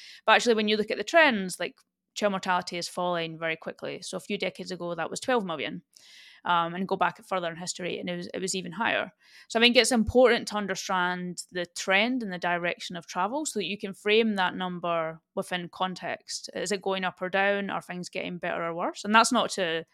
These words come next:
of course, that's not to dismiss that five million doesn't matter or that we're in a fine position. But I think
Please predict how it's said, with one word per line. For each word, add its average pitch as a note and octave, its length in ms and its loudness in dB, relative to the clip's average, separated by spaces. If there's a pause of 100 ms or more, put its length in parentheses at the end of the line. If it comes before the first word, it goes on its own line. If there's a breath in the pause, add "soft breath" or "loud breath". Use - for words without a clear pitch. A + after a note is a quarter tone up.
of F3+ 260 -6
course, A3+ 200 2
that's E3+ 160 -4
not F#3+ 160 -8
to F#3+ 120 -6
dismiss F3 480 -6
that - 180 -6
five F3 300 0
million F3 380 -4
doesn't E3+ 320 -8
matter E3+ 360 0 (420 loud breath)
or F3 200 -2
that E3+ 280 -2
we're F3 280 -4
in E3+ 120 -2
a E3 60 -6
fine E3+ 260 -6
position. F#3 540 -2
But E3+ 100 2
I A3 60 4
think C4+ 200 0